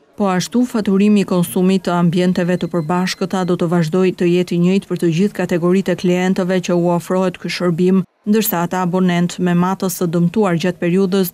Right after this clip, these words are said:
dhjetor dy mijë e nëntëmbëdhjetë, shkurt dy mijë e njëzet, ere përcakton se tarifimi do të vazhdojë me vlerë referuese, sipas këtij vendimi deri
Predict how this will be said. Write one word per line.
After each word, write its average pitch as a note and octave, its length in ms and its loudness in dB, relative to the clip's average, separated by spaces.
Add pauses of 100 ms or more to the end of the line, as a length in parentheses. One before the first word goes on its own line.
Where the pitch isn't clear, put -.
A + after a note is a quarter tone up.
dhjetor F3 400 0
dy F#3+ 160 2
mijë F#3 100 2
e F3 60 4
nëntëmbëdhjetë, F3+ 640 0
shkurt F3+ 260 -2
dy F3 160 0
mijë F3 120 2
e F3 100 2
njëzet, F#3+ 480 0 (160)
ere G#3+ 340 2
përcakton G#3+ 560 0
se G#3 220 0
tarifimi G3+ 560 2
do F#3 160 0
të F3+ 160 0
vazhdojë F3+ 400 2
me F3+ 100 2
vlerë F3+ 380 0
referuese, F#3 800 0 (180)
sipas A3+ 400 -2
këtij G#3+ 380 0
vendimi G3 480 4
deri A3 260 2